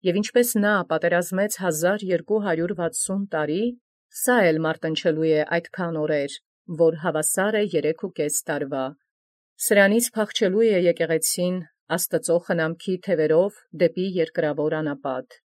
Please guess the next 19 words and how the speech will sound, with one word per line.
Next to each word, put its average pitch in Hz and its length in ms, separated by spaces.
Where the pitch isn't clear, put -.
իսկ - 280
նա 165 220
ջրի 175 280
պես 160 300
հեղելու 170 460
է 175 160
նրանց 156 400
ետևից 151 540
բազում 151 480
զորքեր, 151 680
բայց 180 400
դժվարին 165 600
անապատը 170 640
օգնելու 185 600
է 135 160
և 175 240
արգելք 208 460
դառնալու 165 500
նրանց 165 480